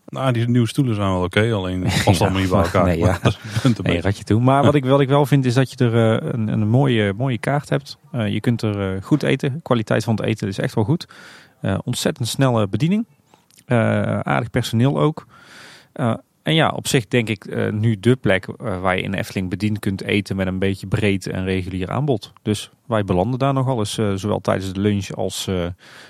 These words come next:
Speaker 2: als voor het avondeten. Gewoon een goed bedieningsrestaurant. Ehm, verder, eh, wilde ik de, de wachtkamer eerste klasse in Station de Oost nog even een extra keer mentionen.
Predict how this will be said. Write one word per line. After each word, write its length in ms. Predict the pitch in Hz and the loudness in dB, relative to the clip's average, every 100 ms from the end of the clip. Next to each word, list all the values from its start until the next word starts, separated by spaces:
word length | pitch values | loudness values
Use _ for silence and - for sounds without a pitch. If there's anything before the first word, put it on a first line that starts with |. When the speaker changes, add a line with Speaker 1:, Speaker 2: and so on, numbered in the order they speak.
| _ | _
Speaker 2:
als 180 | - - | -8 -6
voor 120 | 104 | -4
het 80 | - | -2
avondeten. 580 | 87 90 85 87 - - _ _ | -2 -4 -4 -6 -8 -16 _ _
Gewoon 200 | 131 101 | 0 2
een 60 | |
goed 120 | 107 101 | 2 -2
bedieningsrestaurant. 840 | 92 104 147 - - 135 98 - _ _ _ _ _ _ _ - | -2 -2 -2 -6 -4 -4 -4 -8 _ _ _ _ _ _ _ 0
Ehm, 720 | 131 117 113 107 107 107 107 | 4 4 4 4 4 2 0
verder, 440 | - - 147 101 - | -4 0 2 0 0
eh, 460 | 113 98 92 107 104 | 0 0 0 -2 0
wilde 220 | 113 104 | 0 0
ik 80 | 104 | 0
de, 180 | 104 | 0
de 100 | 101 | 2
wachtkamer 440 | 104 120 - 101 98 | 0 0 0 -2 -2
eerste 280 | 117 - - | -4 -4 -4
klasse 440 | 127 123 95 85 - - - - - | -2 -2 -2 -4 -8 -20 -20 -20 -2
in 160 | 123 | 0
Station 320 | 113 110 120 107 | 2 0 0 2
de 60 | |
Oost 220 | 101 107 | 2 2
nog 100 | 104 | 0
even 200 | 107 107 | -2 -2
een 60 | 95 | -2
extra 260 | - - 143 | -4 -4 -4
keer 220 | 143 127 | -2 0
mentionen. 500 | 127 135 - 123 | 0 -2 -4 -4